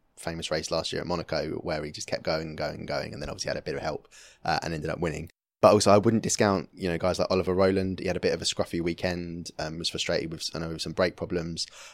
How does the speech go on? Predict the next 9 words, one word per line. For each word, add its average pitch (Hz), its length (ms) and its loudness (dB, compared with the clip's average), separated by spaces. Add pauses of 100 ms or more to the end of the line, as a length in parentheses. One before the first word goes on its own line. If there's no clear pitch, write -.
(100)
um, 82 260 0
but 78 120 2
he, 95 140 -2 (100)
uh, 80 240 2 (560)
he 95 120 -6
was 165 80 -6
there 165 220 4
and 80 100 -4
thereabouts. - 640 -2